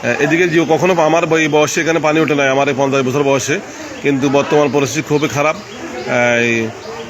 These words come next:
গতকাল রাতে অসংখ্য পানি বাড়ছে। এই আর মনে হয় লাইভ করতে পারবো না, পানির অবস্থা, ভয়াবহ অবস্থা খারাপ। পানি, আহ, ভারতের উজানে পানি, যারা না-, পানি ছাড়ে দিছে, এই জন্য আমাদেরকে আপনার এই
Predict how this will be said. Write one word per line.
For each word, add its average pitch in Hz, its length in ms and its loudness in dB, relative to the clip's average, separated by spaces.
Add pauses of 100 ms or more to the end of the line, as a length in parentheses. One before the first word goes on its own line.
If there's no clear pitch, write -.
গতকাল 139 380 2
রাতে 139 300 0
অসংখ্য 156 400 0
পানি 151 200 2
বাড়ছে। 147 440 0 (500)
এই 123 420 0 (480)
আর 131 140 0
মনে 147 200 2
হয় 156 80 2
লাইভ 156 180 0
করতে 170 180 0
পারবো 170 260 0
না, 175 100 2
পানির 160 220 2
অবস্থা, 151 240 0
ভয়াবহ 143 300 2
অবস্থা 151 340 0
খারাপ। 151 280 0
পানি, 139 140 0
আহ, 127 440 0
ভারতের 143 340 2
উজানে 147 320 2
পানি, 151 240 0
যারা 143 200 2
না-, 139 560 -2
পানি 131 180 0
ছাড়ে 147 200 -2
দিছে, 147 300 -2 (500)
এই 135 100 0
জন্য 139 220 4
আমাদেরকে 139 720 2
আপনার 123 400 0 (1400)
এই 113 380 0